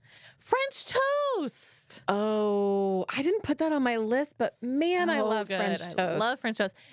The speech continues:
Speaker 1: And talking about breakfast snacks, this is more of a snack. Remember the French toast sticks from Burger King?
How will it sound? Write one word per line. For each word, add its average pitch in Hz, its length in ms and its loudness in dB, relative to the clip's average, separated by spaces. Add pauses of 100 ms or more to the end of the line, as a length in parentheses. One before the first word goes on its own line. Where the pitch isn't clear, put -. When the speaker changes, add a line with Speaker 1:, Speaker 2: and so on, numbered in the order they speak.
(180)
Speaker 1:
And 254 480 0
talking 240 300 -2
about 208 480 0
breakfast - 560 -6
snacks, 240 460 0
this 208 160 -4
is 202 80 0
more 190 140 2
of 175 60 -4
a 190 60 -6
snack. 220 340 -2 (360)
Remember 214 280 2
the 233 120 -2
French 202 420 -4
toast 180 240 -2
sticks - 280 -4
from 180 180 -2
Burger 180 260 -2
King? 220 300 -2